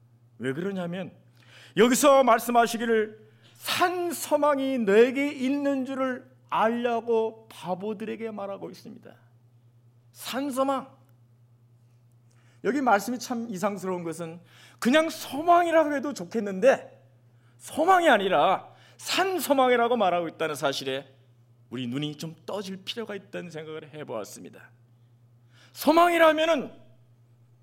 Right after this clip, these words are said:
뭐예요? 절망. 한국말 하면 안소망. 그죠? 한국말은 다 앞에다 안자를 붙이면은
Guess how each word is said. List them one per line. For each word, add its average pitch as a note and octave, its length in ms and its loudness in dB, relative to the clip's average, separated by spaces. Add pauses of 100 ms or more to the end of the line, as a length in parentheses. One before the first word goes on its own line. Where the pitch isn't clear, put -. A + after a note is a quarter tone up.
(460)
뭐예요? B2+ 540 2 (220)
절망. E3+ 640 0 (1080)
한국말 A3 480 2
하면 E3+ 280 0
안소망. D3+ 600 0 (640)
그죠? B2 360 -8 (140)
한국말은 G#3 480 0
다 F3 160 4
앞에다 D3+ 400 0
안자를 E3 320 0
붙이면은 C3+ 560 -6